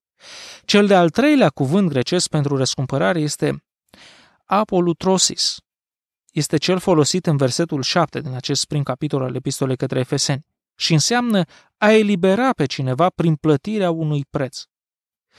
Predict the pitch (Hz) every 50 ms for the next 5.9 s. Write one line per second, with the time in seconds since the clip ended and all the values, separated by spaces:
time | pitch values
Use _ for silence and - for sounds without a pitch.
0 | - - - - - _ _ _ _ _ _ _ _ _ _ 160 - 175 175 165
1 | 147 - 165 143 - 147 139 165 170 - - 147 139 143 143 147 139 131 - -
2 | - 147 135 135 127 - - 151 - 147 135 127 147 151 151 147 135 135 127 -
3 | - 135 147 151 - _ - - - _ - 143 131 131 135 135 - 143 - -
4 | 139 131 123 123 131 143 147 143 135 135 123 - - 156 147 147 135 131 131 123
5 | 135 131 127 135 143 139 135 131 - 151 151 156 151 - - - -